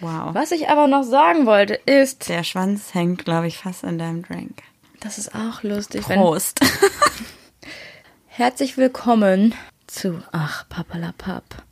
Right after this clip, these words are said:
Speaker 2: Für euch am Mikrofon eure Sumpfdodderblumen des Vertrauens.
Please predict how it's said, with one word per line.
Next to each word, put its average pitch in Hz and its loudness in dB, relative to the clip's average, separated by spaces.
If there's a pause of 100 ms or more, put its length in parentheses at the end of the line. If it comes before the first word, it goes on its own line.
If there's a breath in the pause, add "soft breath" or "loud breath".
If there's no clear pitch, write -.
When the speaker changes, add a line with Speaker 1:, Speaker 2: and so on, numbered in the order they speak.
Speaker 2:
Für - -4
euch 185 -6
am 196 -8
Mikrofon 214 -4 (120)
eure 240 2
Sumpfdodderblumen 254 2
des 339 0
Vertrauens. 302 2